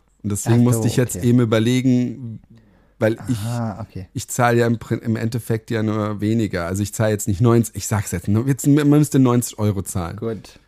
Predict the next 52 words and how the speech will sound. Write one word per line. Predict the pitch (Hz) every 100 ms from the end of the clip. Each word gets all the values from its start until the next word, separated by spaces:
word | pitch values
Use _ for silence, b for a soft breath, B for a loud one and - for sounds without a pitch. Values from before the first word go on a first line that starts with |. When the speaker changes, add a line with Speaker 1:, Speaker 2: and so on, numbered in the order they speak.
| -
Speaker 1:
Und | 127
ich | 117
weiß, | 131 135 131
das | 123
ist | -
halt | 120
echt | 120 110
teuer, | - 139 143
aber | 135
jetzt | 120 113
mal | 113
gucken, | 104 147 - 120
wir |
haben | 110
gesagt, | 104 101 101
man | 104
kann's | 98 110 -
ja |
immer | 107 123
noch, | 127 - -
m, | 120 120 123 123 120
ja, | 98 117
aber | 104
das | 98
ist | 92
halt, | 104 104
das | 107 -
ist | -
halt | 123
echt | - 113 -
normal | 120 110 123
hier, | 107 87
ne, | 90 110
weil | 101
Autos | 95 107 123 127 127 123 - -
und | 104 -
Stellplätze, | - 117 123 123 117 - 117 110
das | 98
ist | -
alles | 90 104 -
teuer. | 98 95 87 - B B B B B -
Speaker 2:
Ja, | 110
ja, | 107 127 131 -
aber | 127 120
Speaker 1:
Ja, |
Speaker 2:
dann | 131
Speaker 1:
man | 170
Speaker 2:
nutzt | 117
es | 117
auch | 98 107
vernünftig, | 104 98 95 - 95 117
ne? | 135 233